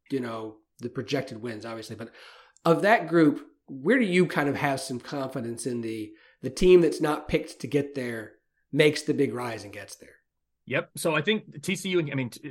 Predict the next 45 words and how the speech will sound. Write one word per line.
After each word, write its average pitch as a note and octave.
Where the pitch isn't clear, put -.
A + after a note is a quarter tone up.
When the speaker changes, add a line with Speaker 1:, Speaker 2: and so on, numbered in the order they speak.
Speaker 2:
T F3+
C F3+
U E3
and D3
Kansas D3+
State C3+
ending B2+
up A#2
three D3+
and A#2+
four C3
on A#2
that A#2
list A#2+
is A#2
no B2+
surprise. A2
I B2
think C3+
those C#3+
are B2+
the A#2+
two C#3
best B2+
teams F#3
out C#3+
of B2
that B2
grouping C3+
of C3
teams C#3+
that B2
we C3
just B2+
talked A#2+
about. D#3+
Um, A#2+
neither D3+
one C#3
of D3
those C#3+
teams C#3
are C3
without A#2+
flaws. B2+